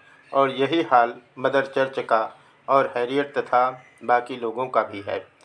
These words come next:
खासकर जबकि अपने तरह का यह पहला दुख तुम लोगों को मिला है। ठीक है ना? मैं तो कई को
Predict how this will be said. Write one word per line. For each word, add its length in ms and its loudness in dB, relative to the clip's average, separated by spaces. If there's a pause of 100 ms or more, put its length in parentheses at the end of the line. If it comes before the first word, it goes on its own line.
(320)
खासकर 420 4
जबकि 420 0
अपने 320 -2
तरह 300 2
का 200 2 (200)
यह 140 0
पहला 400 0
दुख 360 -6
तुम 200 -8
लोगों 260 -2
को 140 -2
मिला 220 -4
है। 200 -4 (520)
ठीक 240 -4
है 100 2
ना? 200 -2 (560)
मैं 200 4
तो 100 2 (120)
कई 220 2
को 260 2